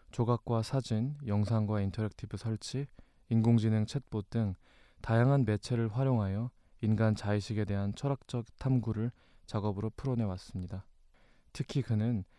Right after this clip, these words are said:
최근 인간과 비인간의 물리적 위계가 무너지는 지점과 향후 도래할 포스트 휴먼 시대의 인간상에 관심을 두고 있습니다. 프로젝트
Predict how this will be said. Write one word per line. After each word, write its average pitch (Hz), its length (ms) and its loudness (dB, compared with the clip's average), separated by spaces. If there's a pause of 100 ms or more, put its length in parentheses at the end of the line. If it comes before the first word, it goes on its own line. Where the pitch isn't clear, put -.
(260)
최근 170 380 2
인간과 127 680 4
비인간의 113 800 0
물리적 110 480 0
위계가 104 480 -2
무너지는 101 580 -2
지점과 95 540 -6 (500)
향후 151 300 4
도래할 101 540 -2
포스트 147 380 -4
휴먼 139 340 2
시대의 110 480 -4 (440)
인간상에 107 640 0
관심을 104 460 -2
두고 101 240 -10
있습니다. 98 500 -12 (800)
프로젝트 147 600 0